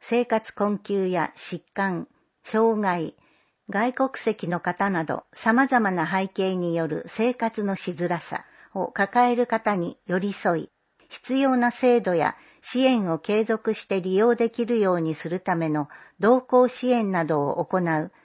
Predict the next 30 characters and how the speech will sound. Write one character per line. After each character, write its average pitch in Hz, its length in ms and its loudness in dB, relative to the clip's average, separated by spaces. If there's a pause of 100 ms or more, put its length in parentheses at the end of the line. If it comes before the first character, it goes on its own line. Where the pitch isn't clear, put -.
(120)
有 240 180 4
償 254 360 4
ボ 220 120 4
ラ 220 140 6
ン 214 120 0
テ 170 100 -8
ィ 156 100 -2
ア 131 60 -4
で - 160 -12
す。 - 280 -18 (1300)
人 240 320 4
数、 - 380 -4 (340)
若 190 280 2
干 220 320 -2
名。 - 360 -6 (800)
対 233 240 2
象、 175 600 0 (340)
市 262 200 0
内 226 280 2
在 190 300 2
住、 170 460 0
在 208 280 0
勤 196 340 -2
の 170 220 -2 (320)
二 185 160 -2
十 247 140 2
歳 247 460 0
以 233 60 -2
上 180 260 2
で - 240 -8